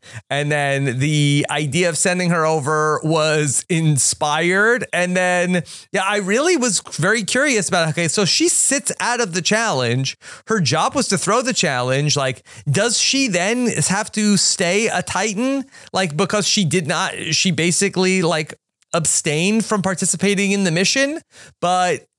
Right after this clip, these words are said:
it was unclear until very late in the game, until that ultimately she was gonna leave. And then was she not allowed to tell them?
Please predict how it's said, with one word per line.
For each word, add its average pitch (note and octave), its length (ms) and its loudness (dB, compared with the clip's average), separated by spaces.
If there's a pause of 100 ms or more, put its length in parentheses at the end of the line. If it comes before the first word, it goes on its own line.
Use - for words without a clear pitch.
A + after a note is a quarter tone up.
(280)
it F3 280 0
was F#3+ 120 4
unclear B3 580 2
until E3+ 340 0
very F3+ 280 0
late F3+ 240 2
in E3+ 140 2
the E3 140 2
game, D#3 460 0
until D3+ 560 0
that C3+ 280 -2
ultimately D#3 500 0
she - 160 0
was D3 120 0
gonna D3 180 0
leave. D3+ 440 0 (440)
And G#3 200 0
then G#3+ 420 0 (440)
was G#3 140 0
she C4 160 0
not A#3 180 0
allowed C#4+ 280 0
to C#4 80 -4
tell G3 260 0
them? E4+ 320 0